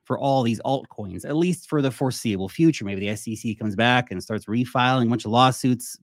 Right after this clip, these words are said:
et cetera, et cetera. Always possible, right? But this would be an epic smackdown of the S E C, and this Uniswap news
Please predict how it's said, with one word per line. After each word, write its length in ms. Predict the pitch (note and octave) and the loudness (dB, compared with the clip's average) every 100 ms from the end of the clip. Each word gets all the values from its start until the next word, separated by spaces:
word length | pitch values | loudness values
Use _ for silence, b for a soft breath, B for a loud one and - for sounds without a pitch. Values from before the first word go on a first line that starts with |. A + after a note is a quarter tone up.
| _ _ B2+ | _ _ -14
et 100 | - | -8
cetera, 320 | C3 A#2 G2+ | -4 -4 -4
et 60 | |
cetera. 400 | - D3 G#2 F2 - _ _ - - | -2 0 0 -2 -12 _ _ -20 -8
Always 320 | A#2+ A2 A#2 | -2 0 2
possible, 500 | - B2 - - F2 - | 4 2 2 -4 -10 -2
right? 260 | G2+ B2 - _ b b b b b b | 2 2 -2 _ b b b b b b
But 80 | A2 | 0
this 160 | C3+ C3+ | 0 0
would 80 | A#2+ | 0
be 100 | A#2 | 0
an 100 | C3 | 0
epic 280 | D3 G2+ | -2 -2
smackdown 640 | - - C3 A#2+ A#2+ A2+ A2 | -4 0 2 2 2 2 2
of 180 | A#2+ | 0
the 140 | G#2+ A2 | 2 2
S 200 | A2 - | 2 0
E 120 | G#2 | -4
C, 340 | - C#3+ C#3+ | -2 0 0
and 260 | B2+ A#2 A2+ | 2 2 4
this 200 | C3+ - | 2 0
Uniswap 800 | G#2+ B2+ D#3+ D3+ - C3 A#2+ - | -2 4 6 6 4 0 0 2
news 480 | A#2 F#3 D3 A2+ | 4 6 6 2